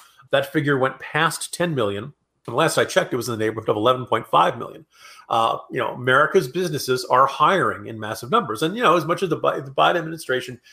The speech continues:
is entitled to take a victory lap over that. The problem is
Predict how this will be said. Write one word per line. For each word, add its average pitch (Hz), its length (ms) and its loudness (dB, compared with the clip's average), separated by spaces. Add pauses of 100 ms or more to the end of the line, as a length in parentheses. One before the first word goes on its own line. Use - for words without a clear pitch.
(200)
is 156 160 0
entitled 143 560 0
to - 80 -6
take - 280 -6
a 131 40 -2
victory 147 400 -2
lap 101 280 -4
over - 240 -10
that. - 100 -12 (720)
The 185 100 2
problem 226 460 4
is - 420 -4